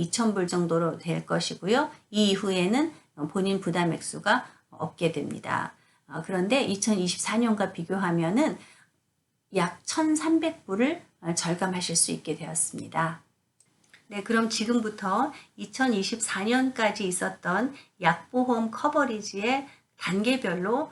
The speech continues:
한번 비교를 해보겠습니다. 일 단계가요, 초기 공제액, 즉 디덕터블 단계라고 부르는데요. 이천이십사 년에는 오백사십오 불이고,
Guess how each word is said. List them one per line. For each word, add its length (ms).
한번 280
비교를 480
해보겠습니다. 1000
일 180
단계가요, 800
초기 380
공제액, 640
즉 240
디덕터블 720
단계라고 840
부르는데요. 800
이천이십사 720
년에는 520
오백사십오 800
불이고, 680